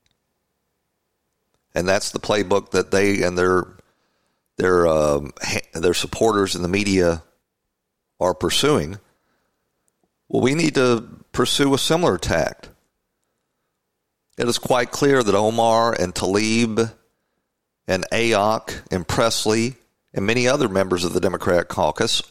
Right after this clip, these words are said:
hate America. They're anti-American. So we need to turn the tables and say that if you support these,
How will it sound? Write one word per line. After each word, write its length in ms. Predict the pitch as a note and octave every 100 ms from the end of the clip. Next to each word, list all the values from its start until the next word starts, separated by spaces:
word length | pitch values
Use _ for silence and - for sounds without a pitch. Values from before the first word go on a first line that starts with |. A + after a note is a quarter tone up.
| - - -
hate 220 | D3+ D#3+
America. 480 | D#3 D3+ B2+ - -
They're 200 | G2 -
anti-American. 1040 | B2 C#3 B2+ C3 A#2 A2+ B2 A2+ - - - _ _ _ _ _ _ _ _ _ _ _ _ _ _ _
So 120 | - F#2
we 120 | A#2
need 180 | C#3 G2+
to 80 |
turn 260 | - A#2+ A2+
the 80 | G2+
tables 420 | A2+ B2+ A#2+ G2+
and 80 | F#2
say 180 | - A2+
that 100 | G2
if 160 | -
you 100 | A#2+
support 580 | C#3+ A#2+ - C#3 F#3 -
these, 500 | G#2+ F#2+ F2+ - -